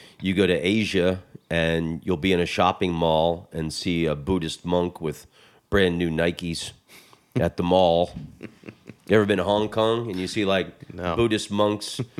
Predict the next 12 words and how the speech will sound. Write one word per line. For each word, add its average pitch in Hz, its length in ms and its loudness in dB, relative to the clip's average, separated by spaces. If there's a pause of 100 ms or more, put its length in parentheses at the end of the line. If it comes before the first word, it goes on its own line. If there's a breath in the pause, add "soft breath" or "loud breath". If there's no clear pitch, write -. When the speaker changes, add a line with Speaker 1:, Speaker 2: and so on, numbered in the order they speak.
Speaker 2:
<laughs> - 260 -10
Speaker 1:
uh, 87 500 4
standing 107 400 4
in 101 160 2
front 104 240 2
of 92 120 2
a, 95 360 2
a 95 40 -2
camera 113 360 0
shop 80 500 -2
looking 92 300 0
at 82 100 -2